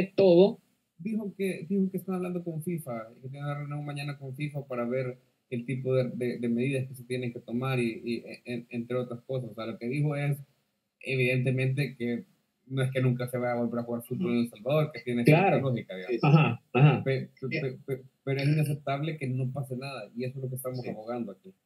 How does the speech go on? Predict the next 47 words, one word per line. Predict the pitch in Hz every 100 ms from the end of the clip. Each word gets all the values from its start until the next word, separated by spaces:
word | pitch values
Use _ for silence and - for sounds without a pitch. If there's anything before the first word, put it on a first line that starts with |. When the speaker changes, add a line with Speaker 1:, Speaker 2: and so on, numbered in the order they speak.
| _
Speaker 3:
Sí, | 127
Speaker 1:
Que | 131 156 156
Speaker 2:
Exactamente, | 151 151 156 - 127 123 147 151 107
Speaker 3:
hay |
un | 104 - -
contexto, | 127 - 147
Speaker 2:
exactamente. | 147 120 113 131 123 113 - -
Speaker 3:
hay | 135
un | 131
contexto | 131 135 -
desde | 139 120 110 -
que | 101 95 95 95
anoche | 98 104 143 190 143
se | 127
suspendieron | - - - 95 95 101 127 123 120 98 - -
para | 185 92 - -
toda | 113 123
la |
actividad | 127 117 107 110 120 120
futbolística | 107 95 104 120 - 98
oficial | 95 95 101 110 117 - _
de | 160 90
hoy, | 98 98 185
¿no? | 190 - _ _ _ _ _ _
De | - 87
este | - -
domingo. | - - 92 - 90
Entonces, | - 90 92 98 202 - -
eh, | 92 - - _ _ _ _ _ _ _ -
sí | - 110
hay, | 113 123 123 120
digamos, | 120 110 98
ligas | 113 147 123 123 -
y | 104
hay | 104
equipos | - 127 120 113
incluso | 95 120 120 104
de | 95
primera | 92 104 120 98
que | - 85
no | 85 87 -
tenían | 110 113 110
nada | 107 107 -
que |
ver | 107 104 -
con | 185 175
el, | 80 151